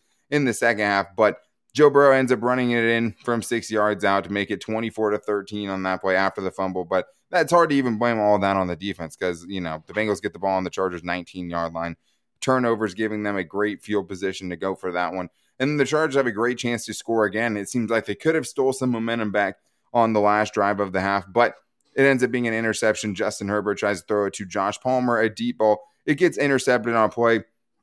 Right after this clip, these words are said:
where, in my opinion, it looked like defensive pass interference. It looked like the D B got home early, right, and then ends up coming down with it in a, you know, weird play. But I liked the, you know, fact that they were still going for it deep. There was no conservative play right there.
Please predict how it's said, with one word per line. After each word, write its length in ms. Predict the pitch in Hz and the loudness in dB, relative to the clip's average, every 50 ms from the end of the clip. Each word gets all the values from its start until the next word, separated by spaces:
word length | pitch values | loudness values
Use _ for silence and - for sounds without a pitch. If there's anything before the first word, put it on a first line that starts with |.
| _ _ _ _ - | _ _ _ _ -2
where, 120 | 120 117 | 0 0
in 60 | 117 | 2
my 160 | 131 156 165 | 4 4 4
opinion, 420 | 160 147 143 151 147 147 139 131 123 | 4 4 4 2 2 2 2 2 4
it 20 | |
looked 160 | 127 127 117 | 4 4 4
like 160 | 123 117 113 107 | 2 0 0 0
defensive 440 | 113 113 - 117 110 98 - 90 | -2 -2 -2 -2 -4 -4 -4 -4
pass 240 | - 101 98 95 90 | -2 0 0 0 -2
interference. 440 | 98 101 90 - 98 92 90 85 - | -4 -6 -6 -4 -4 -4 -4 -4 -4
It 40 | 95 | -4
looked 140 | 98 95 104 | -4 -2 -2
like 120 | 98 90 | -4 -4
the 80 | 87 85 | -6 -6
D 140 | 98 104 | -8 -6
B 160 | 95 98 98 90 | -6 -6 -4 0
got 260 | - 117 117 113 117 | 2 2 4 4 2
home 240 | 117 120 120 117 120 | 2 0 0 0 2
early, 460 | 123 131 131 127 127 127 123 117 - _ _ _ _ - | 2 4 4 4 4 4 2 0 -2 _ _ _ _ 0
right, 140 | 120 120 117 | 2 4 4
and 140 | 110 107 110 | 4 2 2
then 120 | 107 107 | 2 2
ends 200 | 110 113 113 - | 2 0 0 2
up 180 | 113 110 - - _ _ _ _ _ _ - - _ _ _ _ _ _ - | 0 0 -2 -4 _ _ _ _ _ _ -20 -20 _ _ _ _ _ _ -6
coming 280 | - 135 131 131 123 113 | 0 0 2 2 2 2
down 240 | 107 110 113 117 117 | 2 2 2 2 0
with 100 | 104 117 | 2 4
it 140 | 120 117 | 4 4
in 140 | 110 110 104 | 4 2 -2
a, 80 | 95 90 95 92 | -4 -4 -6 -8
you 120 | 98 98 | -6 -4
know, 120 | 92 90 90 | -4 -4 -4
weird 380 | 87 95 101 101 101 98 92 | -4 -4 -2 -2 -2 -2 -2
play. 340 | - 107 101 98 98 98 92 - _ _ _ _ _ _ - | 0 2 2 4 2 2 0 -4 _ _ _ _ _ _ 2
But 120 | 123 120 | 4 4
I 120 | 131 135 | 6 6
liked 300 | 135 143 151 160 139 139 | 6 6 6 4 2 0
the, 140 | 135 139 127 139 | -4 -4 -2 -2
you 100 | 139 127 | 0 0
know, 140 | 127 113 | 0 0
fact 260 | 110 - 120 120 117 107 | 0 0 0 0 0 0
that 40 | |
they 60 | 117 117 | 0 0
were 100 | 110 101 | 0 -2
still 220 | - - 117 113 | -2 -2 -2 -2
going 280 | 95 101 104 104 104 95 | -2 -2 -4 -4 -4 -4
for 160 | - 98 95 | -2 -2 -2
it 80 | 87 | -2
deep. 200 | - 95 98 92 | -2 -4 -6 -4
There 80 | 98 95 | -4 -4
was 120 | 95 87 | -4 -4
no 200 | 101 110 110 104 | -2 -2 -4 -4
conservative 760 | 98 - 110 107 98 - 113 107 107 104 85 98 98 98 82 | -4 -6 -8 -8 -6 -2 -2 0 0 -2 -2 -2 -4 -4 -2
play 200 | - 98 98 95 | -2 -2 0 0
right 280 | 92 90 92 95 92 78 | 0 0 0 -2 -2 -2
there. 280 | 92 90 87 90 90 | -2 -2 -2 -2 -4